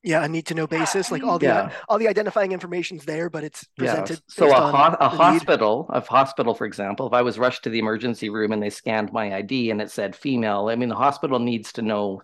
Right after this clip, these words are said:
Speaker 3: that. A police officer might need to know that, but yeah, and there's so many situations that we, where we flash our I D around that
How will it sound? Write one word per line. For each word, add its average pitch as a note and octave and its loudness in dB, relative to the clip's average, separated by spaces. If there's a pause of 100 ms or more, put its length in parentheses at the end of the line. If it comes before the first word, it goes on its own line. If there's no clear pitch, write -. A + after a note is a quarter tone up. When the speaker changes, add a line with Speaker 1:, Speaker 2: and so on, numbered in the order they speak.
(160)
Speaker 3:
that. - -8 (1080)
A B2 -8
police E3 -2
officer A#2 2
might G#2+ 0
need G2 -4
to A#2 -4
know F#2+ -4
that, G#2 -2 (120)
but A2+ -2 (440)
yeah, - -8
and G#2+ -6
there's G2+ -6
so - -6
many A#2+ 0
situations A2+ -2
that A#2 -4
we, A2 -4
where A2 -2
we G#2+ -4
flash A#2 2
our G2+ 0
I G2 0
D A#2+ 0
around G2+ 0
that G2+ -4